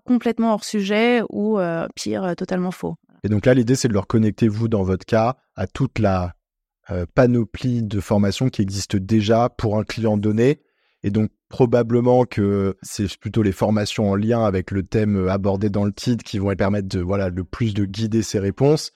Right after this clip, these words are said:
Speaker 2: Mais, euh, quand même, la totalité de ce catalogue va permettre de le guider, quoi.
Speaker 1: Voilà, ça permet de le guider. Donc, il n'y a pas forcément exactement cette formation qui existe, mais on peut trouver des briques d'informations qui s'y rapportent et qui vont l'aider à générer du contenu.
Speaker 2: Ce qui est marrant, c'est que c'est quand même presque, d'une certaine manière, vous lui donnez du coup des documents. C'est juste que plutôt que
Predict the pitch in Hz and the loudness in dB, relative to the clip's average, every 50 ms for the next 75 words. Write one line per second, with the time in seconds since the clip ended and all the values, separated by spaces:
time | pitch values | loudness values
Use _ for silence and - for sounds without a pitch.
0 | _ _ _ _ _ _ - 98 104 110 113 120 117 107 98 - - 110 104 107 | _ _ _ _ _ _ -4 0 2 2 4 4 4 2 2 0 0 0 2 2
1 | 117 117 101 95 92 - 104 90 - 104 95 98 98 87 - 113 113 104 92 - | 2 2 0 0 -2 -2 -4 -2 -2 -2 -2 -2 -4 -4 -2 -2 -2 -2 -2 -6
2 | - - - 107 - 107 104 107 117 127 123 104 104 107 104 98 - 101 98 107 | -4 -2 -2 0 0 0 2 2 2 2 2 0 0 0 0 0 -2 -2 0 0
3 | 113 113 107 107 101 95 101 107 110 98 101 92 - - - 226 202 214 202 196 | 0 0 -2 -2 -4 -4 -4 -4 -4 -2 -4 -4 -4 -6 -6 -2 2 2 2 2
4 | 180 - 208 196 - 208 214 226 220 226 208 214 202 185 180 185 - 196 190 - | 0 -4 -6 -4 -2 0 0 2 0 0 0 2 0 0 0 -2 -2 -2 -2 0
5 | 214 214 202 - 214 202 - - 214 202 202 208 202 190 175 208 190 170 - 202 | -2 -4 -4 -4 -8 -10 -8 -6 -4 -2 -2 0 -2 -2 -2 -4 -6 -4 0 0
6 | 214 208 - 208 202 208 196 - 185 - 185 180 180 185 - - 190 - 185 175 | 0 0 0 0 0 0 -2 -4 -6 -4 -2 -2 -2 -2 -2 -4 -4 -4 -4 -4
7 | 170 196 254 269 - - _ _ _ _ _ _ _ _ _ - 208 208 233 262 | 0 0 -2 -2 -2 -8 _ _ _ _ _ _ _ _ _ -2 2 4 4 4
8 | 269 - 226 220 - - 220 202 214 240 226 208 185 196 214 214 202 196 190 - | 4 2 0 -2 -2 -2 0 2 2 4 4 2 0 0 0 0 0 0 -2 0
9 | 202 190 190 190 - 226 220 - - - - 190 185 180 175 - 214 233 - - | 0 0 0 0 0 -2 -6 -6 -6 -6 -4 -2 0 0 2 2 2 0 2 -2
10 | 208 - - - 190 185 180 185 185 185 180 202 220 202 185 175 180 180 180 180 | -6 -6 -4 -6 -4 -2 0 0 0 0 2 2 2 2 0 0 -2 -2 0 0
11 | 190 190 180 180 175 - 175 - - - - 123 123 131 156 190 185 - 143 - | -2 -2 -4 -6 -8 -8 -10 -12 -6 -2 0 2 2 4 2 2 2 0 -2 0
12 | - 120 110 - - 110 - 135 139 147 143 - - 151 147 - - - 113 104 | 0 -2 0 0 -4 -2 0 2 2 2 0 0 0 0 0 0 0 0 0 2
13 | 101 101 110 110 107 104 - 113 101 - 113 104 104 104 101 101 113 135 139 117 | 2 0 0 -2 -4 0 0 -2 0 0 0 2 2 2 2 2 2 2 2 2
14 | 101 101 98 92 95 92 95 107 120 123 135 135 113 107 104 - - 127 104 101 | 0 -2 -2 -2 -2 -4 0 0 0 2 2 0 -2 -4 -8 -6 -6 -4 -2 -2
15 | 92 92 107 98 - - - 113 123 143 160 - - 127 135 - - 113 - - | -2 -2 -4 -6 -6 -6 -4 0 2 2 0 0 0 -4 -2 0 -2 -2 -2 -2
16 | 143 - 170 165 - - 131 120 110 | -2 2 2 2 4 4 2 2 2